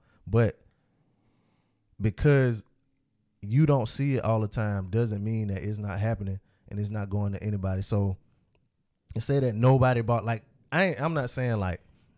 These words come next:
most people were saying it, but to say nobody talked about it from two thousand four, that's not true.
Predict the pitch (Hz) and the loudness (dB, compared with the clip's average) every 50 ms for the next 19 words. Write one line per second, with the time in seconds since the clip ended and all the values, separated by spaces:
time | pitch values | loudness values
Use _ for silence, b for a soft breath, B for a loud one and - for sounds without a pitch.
0 | _ _ _ _ - 95 104 117 123 120 - - 117 113 107 110 107 - 113 110 | _ _ _ _ -6 -2 2 2 2 2 0 0 0 0 0 -2 -2 -2 -2 0
1 | 107 104 98 95 101 95 95 98 - 120 113 110 101 113 127 147 139 135 127 123 | 0 -2 -2 -2 -4 -4 -4 -4 -2 0 0 0 4 4 4 6 6 4 2 0
2 | 123 - 143 120 104 107 110 113 107 101 - - _ - 98 95 - - 135 127 | 0 0 0 0 0 0 2 2 2 0 -2 -8 _ -12 -10 -10 -6 -4 -4 -2
3 | - 123 123 117 110 113 107 - 139 143 139 135 131 - _ _ _ _ _ _ | -2 -2 -2 -2 -2 -4 -6 -4 -4 -2 -2 -2 -4 -8 _ _ _ _ _ _
4 | _ - - 113 117 101 104 107 98 92 - - - 101 95 87 | _ -8 -6 -6 -6 -4 -6 -6 -6 -6 -8 -10 -8 -6 -6 -6